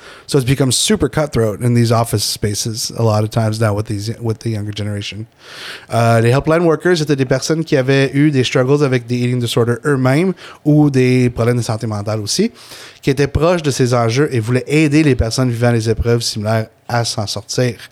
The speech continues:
Um, Harper told N P R that many times people ask the staffers if they are a real person or a robot. No one's like, "Oh, shoot, you're a person. Well, bye." It's not the same. And there's something very special about being able to share that kind of lived experience with another person.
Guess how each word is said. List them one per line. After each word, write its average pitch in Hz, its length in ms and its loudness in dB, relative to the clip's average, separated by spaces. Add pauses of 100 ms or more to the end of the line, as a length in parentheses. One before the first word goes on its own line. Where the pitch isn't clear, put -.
(520)
Um, 117 440 0
Harper 135 260 0
told 135 240 0
N 131 160 0
P 127 160 0
R 127 180 4
that 117 220 0
many 131 400 2
times 127 480 0
people 127 340 -2
ask 120 180 0
the 120 40 -6
staffers 113 580 -2
if 120 140 -10
they 113 140 2
are 110 180 0
a 107 60 0
real 123 200 4
person 120 380 0
or 110 220 -4
a 101 100 -4
robot. 131 500 2 (400)
No 151 160 2
one's 165 200 2
like, 147 180 4
"Oh, 151 180 4
shoot, 165 380 2
you're 131 160 2
a 127 60 -2
person. 143 480 0
Well, 123 160 2
bye." 120 480 0
It's - 180 -10
not 151 160 -2
the 143 60 -4
same. 120 480 0 (420)
And 127 100 0
there's 127 160 0
something 147 280 -2
very 135 180 2
special 135 340 0
about 117 120 2
being 120 160 0
able 117 160 0
to 117 100 -4
share 123 300 0
that 117 100 0
kind 117 180 0
of 113 120 -2
lived 117 180 0
experience 120 420 -2
with 110 100 -6
another 107 120 -6
person. 127 400 -2